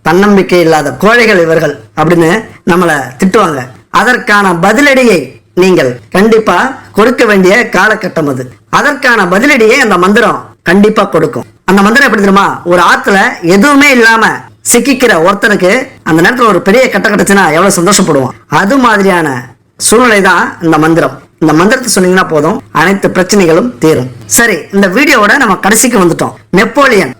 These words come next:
ஒரு நாட்டை பிடிக்க போகும்போது, ஆற்றை கடக்கும் போது அந்த படகுகள்லாம், கப்பல் எல்லாம் எரிச்சிருவாரு அப்படின்னு சொன்னோம். அது ஏன்னா வெற்றி பெறாமல் புறமுதுகு காட்டி நாட்டுக்கு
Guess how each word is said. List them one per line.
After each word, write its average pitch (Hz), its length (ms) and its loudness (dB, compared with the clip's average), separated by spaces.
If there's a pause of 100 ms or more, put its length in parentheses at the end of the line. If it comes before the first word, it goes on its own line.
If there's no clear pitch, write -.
(120)
ஒரு 185 240 2
நாட்டை 240 300 0
பிடிக்க 254 320 -2
போகும்போது, 196 440 2 (440)
ஆற்றை 247 380 0
கடக்கும் 214 460 -2
போது 196 180 2 (100)
அந்த 175 240 2 (280)
படகுகள்லாம், 196 640 0 (260)
கப்பல் 208 360 -2
எல்லாம் 190 260 0 (140)
எரிச்சிருவாரு 180 560 2 (100)
அப்படின்னு 170 320 -2
சொன்னோம். 135 280 -2 (200)
அது 170 260 0
ஏன்னா 220 300 0 (380)
வெற்றி 226 400 -2
பெறாமல் 208 500 2 (460)
புறமுதுகு 254 600 2
காட்டி 202 420 0 (280)
நாட்டுக்கு 240 480 -2